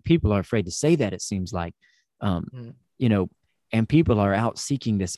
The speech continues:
Speaker 1: ultimate satisfaction in experiences when it's found in God. I,
Speaker 2: Mm.
Speaker 1: in his presence, there is fullness of joy, and at his right hand,
Speaker 2: Mm.
Speaker 1: there are pleasures forevermore. You know,
Speaker 2: Exactly.
Speaker 1: Jesus said that,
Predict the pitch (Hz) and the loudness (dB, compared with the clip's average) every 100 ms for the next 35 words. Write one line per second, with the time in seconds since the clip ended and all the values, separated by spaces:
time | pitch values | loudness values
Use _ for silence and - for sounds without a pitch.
0 | - 131 120 104 - 113 107 - 95 101 | -2 -2 0 -4 -4 -4 -4 -2 -4 -4
1 | - 101 95 90 - 101 110 127 101 - | -2 -2 -2 -4 -6 0 2 4 2 -2
2 | 87 92 95 85 - 101 104 90 87 92 | -4 -2 -2 -4 -2 0 0 -2 -2 0
3 | 98 92 85 - _ _ _ _ _ _ | 0 0 -2 -10 _ _ _ _ _ _
4 | _ 113 - 120 120 131 131 123 120 - | _ -12 -10 -8 2 6 6 6 4 2
5 | 110 101 92 107 101 92 - 101 98 95 | 2 2 -2 0 0 0 -4 -4 -2 -2
6 | 98 87 92 85 82 87 95 95 87 92 | -6 -8 -4 -4 -4 -2 -2 -2 0 0
7 | 92 - 92 90 90 92 87 - 92 85 | 0 -2 -2 0 0 0 -2 -2 -2 -2
8 | 87 - 90 87 85 87 87 90 95 _ | -4 -6 -4 -4 -2 -4 -4 -8 -12 _
9 | _ _ _ _ _ _ - - 107 90 | _ _ _ _ _ _ -12 0 2 4
10 | 87 - 110 - 143 123 107 - 120 107 | 0 -4 -4 2 4 4 2 4 4 4
11 | 104 95 | 2 0